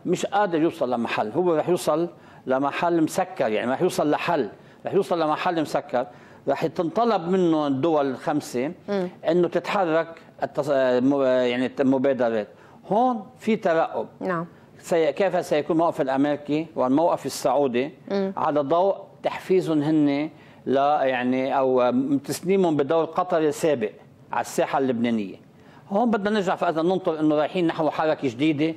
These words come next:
Speaker 1: بدها تبلش بهذه المرحلة.
Speaker 2: مم. أم،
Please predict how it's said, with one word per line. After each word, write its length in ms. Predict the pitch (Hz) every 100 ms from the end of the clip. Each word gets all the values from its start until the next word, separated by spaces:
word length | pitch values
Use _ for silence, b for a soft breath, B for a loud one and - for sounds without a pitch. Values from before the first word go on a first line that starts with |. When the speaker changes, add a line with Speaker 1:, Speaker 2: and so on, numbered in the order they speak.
| B B B -
Speaker 1:
بدها 240 | 147 147
تبلش 440 | 123 160 156 147
بهذه 760 | 131 143 147 120 127 156 131 143
المرحلة. 460 | 127 117 - 92 - - -
Speaker 2:
مم. 160 | 175 - - B B B B B - 226
أم، 440 | 196 190 185 156